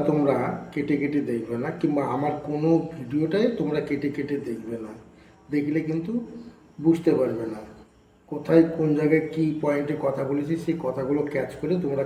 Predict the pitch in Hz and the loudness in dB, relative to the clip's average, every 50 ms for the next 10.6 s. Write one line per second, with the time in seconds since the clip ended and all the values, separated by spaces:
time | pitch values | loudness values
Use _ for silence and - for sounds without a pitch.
0 | - - 123 120 120 117 - - 135 131 139 151 185 208 208 - - - - - | -2 -4 -8 -8 -8 -8 -10 -10 -8 -6 -2 0 0 0 -2 -4 -8 -12 -16 -18
1 | - - - - - - 139 135 131 175 220 233 233 - - 156 - - - - | -20 -20 -20 -14 -8 -4 -4 -2 2 2 2 2 2 0 0 -2 -2 -2 -4 -2
2 | 180 170 175 - 240 262 - - - - - - 131 127 - - 131 127 131 - | -2 -2 0 0 -2 -2 -2 -4 -10 -12 -8 -6 -6 -6 -4 -6 -6 -4 -4 -2
3 | - - 120 117 - - - - - - 120 113 117 - - 120 113 - - 110 | -2 -4 -4 -4 -6 -10 -16 -14 -10 -8 -8 -8 -8 -10 -10 -12 -12 -10 -12 -10
4 | 104 107 104 104 107 107 107 104 - - _ _ _ _ _ _ _ _ _ _ | -10 -10 -10 -10 -12 -14 -14 -16 -16 -20 _ _ _ _ _ _ _ _ _ _
5 | _ _ _ _ _ _ _ _ _ _ _ _ _ _ _ _ - 123 120 120 | _ _ _ _ _ _ _ _ _ _ _ _ _ _ _ _ -14 -12 -10 -8
6 | - - - - - 147 143 - 160 156 160 160 170 175 - - 139 139 139 - | -8 -8 -8 -4 -4 -4 -2 2 4 6 6 6 6 4 2 0 0 0 0 2
7 | - 147 135 135 - - 135 139 143 131 143 135 127 131 135 156 175 175 - - | 2 4 4 2 2 0 -2 -2 -2 0 0 0 0 0 2 2 2 2 0 -2
8 | - 131 127 131 120 - 135 - - - 131 127 127 120 - 135 135 123 117 123 | -4 -6 -4 -4 -4 -4 -4 -4 -4 -4 -6 -6 -4 -4 -2 -2 -2 -2 -2 -2
9 | 120 123 127 139 139 170 175 180 175 - - - - - - - - - - - | -4 -2 -2 -2 0 2 2 2 2 -2 -4 -8 -10 -14 -16 -18 -20 -20 -20 -20
10 | - - - _ _ _ _ - 127 131 143 | -20 -20 -20 _ _ _ _ -10 -6 -4 -2